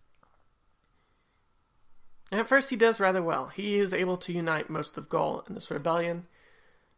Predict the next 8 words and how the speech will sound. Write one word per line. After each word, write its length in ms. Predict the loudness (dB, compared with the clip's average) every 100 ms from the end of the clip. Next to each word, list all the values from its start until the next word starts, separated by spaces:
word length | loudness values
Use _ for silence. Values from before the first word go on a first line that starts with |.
| _ _ _ _ _
and 560 | 0 0 -2 -6 -8 -4
they 200 | -4 -4 -4
do 180 | 0 0
surprise 580 | -2 2 4 4 -2
the 120 | -4 0
Romans 560 | 2 2 0 -4 -8
quite 240 | -8 -6 -4
effectively. 600 | -4 -4 -4 -6 -6